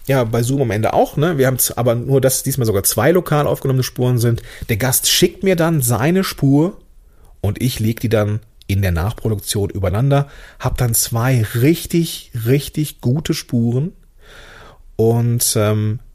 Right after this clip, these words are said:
das klingt richtig, richtig geil. Ja, also zwei sauber aufgenommene lokale Spuren übereinander.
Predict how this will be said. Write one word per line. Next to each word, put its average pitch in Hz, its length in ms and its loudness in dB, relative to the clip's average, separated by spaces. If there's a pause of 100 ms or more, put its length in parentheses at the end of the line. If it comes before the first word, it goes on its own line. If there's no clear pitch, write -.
(440)
das - 240 -4
klingt 113 240 -2
richtig, - 380 -6
richtig - 260 -8
geil. - 300 -6 (160)
Ja, 90 160 -4
also 98 160 -4
zwei 120 560 0 (220)
sauber 123 720 2
aufgenommene 120 800 2
lokale 113 480 0
Spuren 110 460 -4
übereinander. 98 640 0